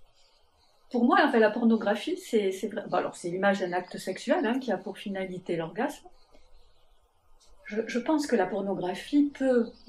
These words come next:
à l'intérieur d'un couple, peut aussi être des moments de partage, de... qui vont jouer sur, euh, l'excitation, sur, euh,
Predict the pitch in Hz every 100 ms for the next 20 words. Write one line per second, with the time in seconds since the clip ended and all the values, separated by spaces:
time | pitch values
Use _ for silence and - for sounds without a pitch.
0 | - 214 202 180 185 185 175 170 175 190
1 | 339 359 214 185 185 - 202 190 185 180
2 | - 453 269 233 214 196 185 180 185 202
3 | 214 180 - 165 - 196 208 214 185 170
4 | 185 - - _ - 202 302 285 285 330
5 | 320 - _ - - - 208 202 185 170
6 | - - 175 - 214 208 214 220 - 185
7 | 175 170